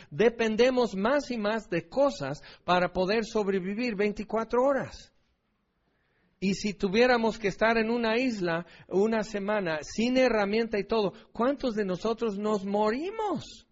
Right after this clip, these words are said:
No, pero nos morimos, y a lo mejor nada más resbalando en una piedra mojada, ¡plup! Y ya. Por torpes, ni siquiera por, por incapaces o, o ignorantes, sino por torpes. Ya, ok.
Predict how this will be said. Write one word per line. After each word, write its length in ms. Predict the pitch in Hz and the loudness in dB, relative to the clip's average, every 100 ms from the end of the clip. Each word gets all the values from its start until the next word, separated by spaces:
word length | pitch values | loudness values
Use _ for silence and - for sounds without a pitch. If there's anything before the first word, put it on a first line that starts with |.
| - | -6
No, 180 | 240 285 | -4 -2
pero 200 | 320 294 | -2 0
nos 180 | 285 | 0
morimos, 400 | 277 285 311 277 226 | 0 0 0 0 2
y 40 | |
a 80 | 226 | 2
lo 80 | 220 | 0
mejor 280 | 214 247 | 4 4
nada 160 | 254 240 | 4 0
más 180 | 233 233 | 0 -2
resbalando 640 | 226 196 190 220 254 196 | -2 -2 -2 -2 -4 -2
en 100 | 175 | 0
una 180 | 185 180 | -2 -2
piedra 280 | 190 202 202 | -2 0 0
mojada, 400 | 170 156 220 202 | 0 -2 -2 -2
¡plup! 280 | 226 320 - - - | -4 -8 -10 -20 -8
Y 80 | 190 | -2
ya. 260 | 262 214 - _ _ - - - - - - _ _ | -2 -2 -12 _ _ -20 -20 -20 -20 -20 -20 _ _
Por 220 | - 180 | 2 2
torpes, 540 | 156 214 262 - 170 131 | 2 4 4 4 0 2
ni 120 | 170 | 0
siquiera 420 | 180 170 220 262 | 0 2 4 4
por, 360 | 220 185 160 156 | 4 4 4 2
por 340 | 160 156 160 | 2 2 0
incapaces 920 | 185 175 165 151 - 175 220 220 190 | -2 -2 0 -2 2 4 4 2 -2
o, 60 | 170 | 0
o 340 | 147 151 151 151 | 0 2 4 2
ignorantes, 640 | 151 156 160 233 233 202 | 0 -2 0 0 -4 -8
sino 220 | 240 254 | -4 -4
por 220 | 254 285 | 0 0
torpes. 680 | - 330 339 - 120 - - _ - | 0 -2 -2 -6 -10 -10 -20 _ -8
Ya, 260 | 131 - - _ _ - | -6 -6 -16 _ _ -2
ok. 240 | 175 170 | -2 0